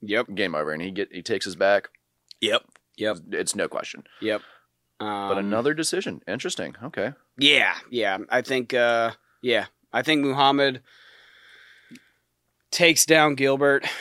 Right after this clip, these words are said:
Speaker 1: and just controls him. And, um, I think he grinds out a decision. But,
Speaker 2: Okay.
Speaker 1: again, always wanna see a finish.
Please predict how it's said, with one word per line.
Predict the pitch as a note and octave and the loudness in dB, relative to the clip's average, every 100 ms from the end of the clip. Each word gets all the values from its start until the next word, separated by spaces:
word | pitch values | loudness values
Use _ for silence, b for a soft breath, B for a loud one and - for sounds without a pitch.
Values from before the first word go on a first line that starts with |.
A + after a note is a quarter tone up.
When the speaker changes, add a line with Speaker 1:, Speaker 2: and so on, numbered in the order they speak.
| B - | B -8
Speaker 1:
and | C3 | -6
just | A#2+ - | -4 -6
controls | A#2+ A2 A2 G#2 G#2 | -6 -6 -6 -8 -10
him. | G#2 G2+ b b b b - | -12 -12 b b b b -18
And, | G#2 G#2 G2+ G2 G#2 | -16 -14 -14 -14 -12
um, | G2+ F#2+ F#2+ F#2+ G2 _ _ - | -12 -14 -14 -14 -16 _ _ -20
I | |
think | - A2+ | -18 -14
he | G#2+ | -12
grinds | A2 G#2+ G#2+ | -8 -8 -6
out | G#2+ | -6
a | G2+ | -8
decision. | G2+ - G#2+ G2 F2+ _ _ _ _ _ | -8 -8 -8 -12 -18 _ _ _ _ _
But, | - E3 | 4 4
Speaker 2:
Okay. | D#3+ E3 - _ _ _ _ _ - | 2 -10 -18 _ _ _ _ _ -14
Speaker 1:
again, | G2 A#2+ A#2+ _ | -8 -6 -8 _
always | F#2 G#2+ | -10 -10
wanna | D3 D3 | -10 -12
see | D#3+ | -14
a | D#3+ | -14
finish. | B2 C3 - | -14 -14 -16